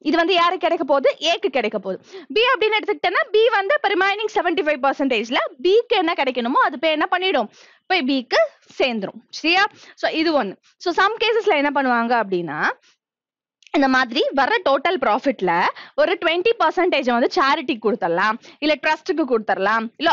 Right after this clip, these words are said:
ஆர்ஃபனேஜ்க்கு கொடுத்துடலாம், இல்ல டெம்பிள்க்கு கொடுத்துடலாம். இந்த மாதிரி ஏதாவது ஒண்ணு டிசைட் பண்ணுவாங்க ரெண்டு பார்ட்னர்ஸும் சேர்ந்து. இப்படி இந்த ரெண்டு பார்ட்னர்ஸும் சேர்ந்து இந்த மாதிரி ஒரு விஷயம் டிசைட் பண்றனால, ஓகேவா, ரெண்டு பார்ட்னர்ஸும் சேர்ந்து இந்த மாதிரி ஒரு விஷயம் டிசைட் பண்றனால finally என்ன பண்ணுவாங்கன்னா,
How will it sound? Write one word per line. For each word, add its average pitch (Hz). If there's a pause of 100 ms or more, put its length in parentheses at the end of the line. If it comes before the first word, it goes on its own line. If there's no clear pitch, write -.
(120)
ஆர்ஃபனேஜ்க்கு 302
கொடுத்துடலாம், 214
இல்ல 240
டெம்பிள்க்கு 330
கொடுத்துடலாம். 226
இந்த 294
மாதிரி 269
ஏதாவது 240
ஒண்ணு 277
டிசைட் 254
பண்ணுவாங்க 214
ரெண்டு 285
பார்ட்னர்ஸும் 233
சேர்ந்து. 208 (340)
இப்படி 403
இந்த 480
ரெண்டு 359 (100)
பார்ட்னர்ஸும் 370
சேர்ந்து 349
இந்த 302
மாதிரி 269
ஒரு 330
விஷயம் 269
டிசைட் 254 (100)
பண்றனால, 208 (460)
ஓகேவா, 254
ரெண்டு 247
பார்ட்னர்ஸும் 247
சேர்ந்து 247
இந்த 320
மாதிரி 277
ஒரு 262
விஷயம் 254
டிசைட் 226
பண்றனால 185 (440)
finally 359
என்ன 320
பண்ணுவாங்கன்னா, 214